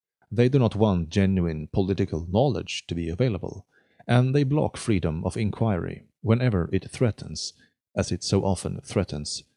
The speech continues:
to undermine their power. From the time of the Greek sophists until today, everyone who, by objective inquiry, discloses some of the truth about power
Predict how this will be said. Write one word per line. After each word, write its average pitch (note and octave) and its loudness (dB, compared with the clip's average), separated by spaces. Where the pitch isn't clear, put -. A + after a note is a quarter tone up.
to A#2+ 2
undermine F2+ 2
their F2 0
power. G2+ -6
From C#3 2
the C3+ 6
time D3+ 0
of C3+ 0
the C3 2
Greek G#2+ 0
sophists - -4
until G2+ 0
today, G2+ -10
everyone B2 4
who, E2+ 0
by F#2 2
objective F#2 0
inquiry, F#2 -2
discloses A#2 2
some A#2 -2
of G2 -2
the G2 -2
truth - -2
about F2 0
power G#2 -4